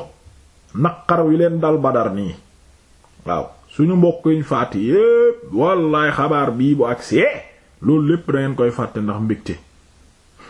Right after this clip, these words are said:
Mu dem, bon, Seydina Omar gis ko ne kii shaytaan min shayatin Quraysh ngok. Abu kii, wallahi kii ab faasiq ku bon a ngi di ñëw. Mu xëcc ko,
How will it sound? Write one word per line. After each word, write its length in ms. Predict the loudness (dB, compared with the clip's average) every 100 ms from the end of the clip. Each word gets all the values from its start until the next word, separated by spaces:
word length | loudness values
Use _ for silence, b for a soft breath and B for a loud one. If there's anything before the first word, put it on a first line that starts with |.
| -20 -20 _ _ _ _ B B B B B -20 -20 _ -10
Mu 140 | -4
dem, 180 | 0 0 -2 -12 _ _
bon, 160 | -14 -14 -14 -20 -14
Seydina 360 | -8 -6 -4 -4
Omar 220 | -2 -2 -4
gis 160 | -8 -8
ko 100 | -12
ne 100 | -12 -8
kii 240 | -2 -2
shaytaan 480 | 0 -2 0 -2 -2 -4
min 140 | -8
shayatin 600 | -6 -6 -4 -4 -4 -4 -6
Quraysh 320 | -6 -6 -8
ngok. 240 | -10 -12 -14 -4
Abu 240 | 0 0 2
kii, 360 | 2 4 0 -2 _ _ -4
wallahi 520 | -2 -2 -2 -2 -4 -4
kii 240 | -4 -2
ab 80 | -4 -8 _ -6
faasiq 480 | -4 -2 -2 -4 -2
ku 80 | -2
bon 300 | 0 0 0
a 40 |
ngi 200 | 0 2
di 100 | 2
ñëw. 160 | 0 -6 -10 b b b _ -8
Mu 160 | -6 -6 -4
xëcc 400 | -4 -4 0
ko, 100 | 0